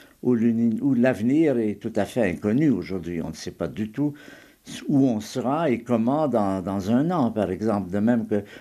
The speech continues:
personne n'a deviné vraiment que nous allions, euh, basculer dans cette crise, euh, en plein milieu de l'année deux mille vingt. C'est ça qui est, qui est étonnant, c'est cette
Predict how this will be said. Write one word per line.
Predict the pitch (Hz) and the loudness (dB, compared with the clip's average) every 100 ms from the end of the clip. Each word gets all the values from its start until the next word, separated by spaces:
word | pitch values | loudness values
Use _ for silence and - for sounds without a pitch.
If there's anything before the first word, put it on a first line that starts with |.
| - _ | -20 _
personne | 95 90 - 123 110 | -6 -6 0 0 2
n'a | 92 | -2
deviné | 85 80 95 107 113 | -4 -4 0 0 0
vraiment | 92 98 101 127 | 0 -2 0 0
que | 117 101 | 0 -4
nous | 90 85 | -4 -4
allions, | 95 95 104 | -4 -2 -2
euh, | 92 85 - - _ | -2 -6 -12 -20 _
basculer | 110 107 - - 107 123 110 | -2 -2 -4 -4 0 2 0
dans | 104 | -4
cette | - 92 - | -4 -10 -8
crise, | 98 123 139 117 98 104 | -4 0 0 0 -2 -2
euh, | 98 - - - 101 | -2 -6 -20 -14 -6
en | 101 | -6
plein | 110 113 | 0 2
milieu | 107 90 110 | 2 0 -2
de | 90 92 | 0 0
l'année | 92 92 107 101 92 | 0 0 0 0 -2
deux | 82 87 | -2 -2
mille | 90 92 | -4 -4
vingt. | 139 151 120 | 0 2 0
C'est | - 90 | -2 -10
ça | - - 127 | -10 -4 -4
qui | - 87 | -4 -8
est, | 87 - _ | -10 -18 _
qui | - 110 | -2 -2
est | |
étonnant, | 107 127 131 160 131 | 0 0 0 0 -2
c'est | - | -4
cette | 90 101 - _ 101 | -8 -8 -10 _ -10